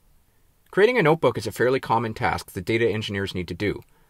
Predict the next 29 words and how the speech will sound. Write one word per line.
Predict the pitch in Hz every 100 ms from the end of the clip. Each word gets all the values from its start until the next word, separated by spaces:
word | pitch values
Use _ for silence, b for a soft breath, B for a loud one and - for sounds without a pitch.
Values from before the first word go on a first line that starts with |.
| _ -
For | 135
that | 196
reason, | 165 143 131 135 -
there | 120
are | 113
a |
number | 123 156 165
of | -
places | 117 107 101 104
in |
the | 98
workspace | 110 143 - 78 -
that | 98
allow | 101 110 127
us | -
to | 143
do | 175
that. | 120 73 - _ _ -
In |
this | 170 -
example, | 180 127 117 120 147 b b
let's | 160 -
select | 170 143 -
the |
Create | - 135 123 -
icon | 90 82 85 87
in |
the | 104
sidebar. | - 123 120 92 78 60